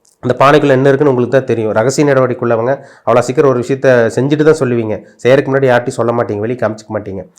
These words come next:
சீக்கிரட்டை மெயின்டெயின் பண்றவங்க, ரகசியத்தை காக்குறவங்க கும்பராசிக்காரங்க. ஆனா உங்களையவே வந்து பார்த்தீங்கன்னா, சேமிப்பு உடையவங்க உங்களையவே வந்து பார்த்தீங்கன்னா, உங்களுக்கு இந்த சனி வந்து ஏகப்பட்ட விரயத்தை கொடுத்துருப்பாரு, நிறைய பணம் வந்து நஷ்டமா இருந்திருக்கும் உங்களுக்கு. பண விரயம், தன விரயம், பொருள் விரயம்,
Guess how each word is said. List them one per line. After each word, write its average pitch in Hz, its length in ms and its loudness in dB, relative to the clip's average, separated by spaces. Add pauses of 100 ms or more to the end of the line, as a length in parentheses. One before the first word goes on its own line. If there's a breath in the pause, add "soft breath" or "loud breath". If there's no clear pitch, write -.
(140 soft breath)
சீக்கிரட்டை 156 400 2
மெயின்டெயின் 131 340 0
பண்றவங்க, 120 280 -2
ரகசியத்தை 139 480 0 (720 soft breath)
காக்குறவங்க 123 360 0
கும்பராசிக்காரங்க. 107 640 -2 (400)
ஆனா 131 140 4
உங்களையவே 143 500 6
வந்து 156 160 4
பார்த்தீங்கன்னா, 143 340 0
சேமிப்பு 147 340 4
உடையவங்க 139 400 2
உங்களையவே 143 440 0
வந்து 139 80 -4
பார்த்தீங்கன்னா, 120 380 -2 (500 loud breath)
உங்களுக்கு 120 240 0
இந்த 120 80 2
சனி 131 240 2
வந்து 139 180 2
ஏகப்பட்ட 131 380 2
விரயத்தை 139 340 2
கொடுத்துருப்பாரு, 120 540 0 (840 soft breath)
நிறைய 143 240 6
பணம் 156 240 4
வந்து 131 200 2
நஷ்டமா 131 380 0
இருந்திருக்கும் 117 400 0
உங்களுக்கு. 110 280 -4
பண 123 220 2
விரயம், 123 360 0
தன 113 220 2
விரயம், 120 300 -2
பொருள் 123 280 -2
விரயம், 120 320 -2